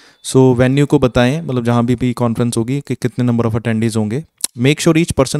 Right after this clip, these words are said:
attending receive information about the conference। So ये पक्का करें कि जितने भी अटेंड कर रहे हैं कॉन्फ्रेंस लोग, पर्सन, उनको इन्फॉर्मेशन बते-, पता लगे कॉन्फ्रेंस के बारे में। And a dash for identification,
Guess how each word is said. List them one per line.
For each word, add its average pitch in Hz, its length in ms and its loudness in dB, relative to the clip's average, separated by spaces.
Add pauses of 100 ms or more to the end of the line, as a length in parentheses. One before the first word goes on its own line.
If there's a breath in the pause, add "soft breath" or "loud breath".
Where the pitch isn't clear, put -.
attending 139 760 -2
receive 120 360 -2
information 113 720 -2
about 110 360 0
the 110 160 -2 (200)
conference। 107 560 -2 (580 loud breath)
So 120 220 0
ये 131 160 2
पक्का 151 300 0
करें 147 240 0
कि 156 100 -4
जितने 135 380 -4
भी 139 200 0
अटेंड 117 380 0
कर 123 160 0
रहे 123 120 0
हैं 120 100 0
कॉन्फ्रेंस 110 600 -2
लोग, 117 380 2 (160)
पर्सन, 156 380 -6
उनको 120 380 0
इन्फॉर्मेशन 117 560 0
बते-, 120 460 -4
पता 110 160 2
लगे 120 220 0
कॉन्फ्रेंस 117 420 -2
के 123 80 -6
बारे 120 180 -2
में। 143 180 -6
And 127 340 -2
a 131 180 -2
dash 131 380 0
for 143 140 2
identification, 104 720 -4